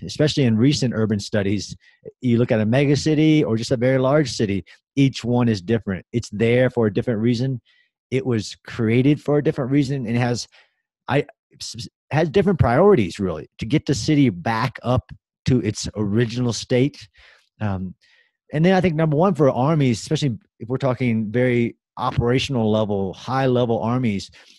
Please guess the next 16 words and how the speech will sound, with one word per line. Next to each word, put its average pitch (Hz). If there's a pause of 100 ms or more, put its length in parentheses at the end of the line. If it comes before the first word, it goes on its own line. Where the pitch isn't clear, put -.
(220)
rebuilding 175
cities 143
is 107
not 113
rebuilding 104
nations. 98
And 101
that's 127
a 127
big 139
problem 113 (380)
in 131
this 135
field 123
of 104
study, 113